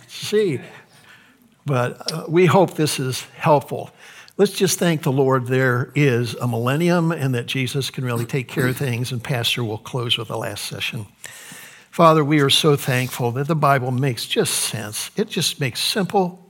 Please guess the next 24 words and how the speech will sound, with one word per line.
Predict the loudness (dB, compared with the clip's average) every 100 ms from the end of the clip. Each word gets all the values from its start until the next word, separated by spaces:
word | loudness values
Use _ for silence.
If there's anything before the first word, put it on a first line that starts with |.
| -10
sense, | -6 -6 -8 -10
common | -8 -6 -2 0 -2
sense, | -4 -6 -6 -8 -10 -14 _ _ -20 -20 -8
just | -4 0
by | 2 2
reading | 0 -2 0 -2
it. | -4 -8 _ _ _ -20 _ _ _ -10
We | 2 2
thank | 4 2 2 2
you, | -2
Father, | -2 -2 -2 -4 -6
that | -6
you | 0 2
will | 4 4 0 -8 _
pour | -14 2 6 8 6 4 -4 -14 -20 _
your | 2 2
blessing | 2 2 4 2 0 -2 -2
upon | 0 0 0
this | 0 0
world | 2 2 2
by | 2 2
allowing | 4 4 4 2 0
your | 0
Son | 0 0 -2 -2 -4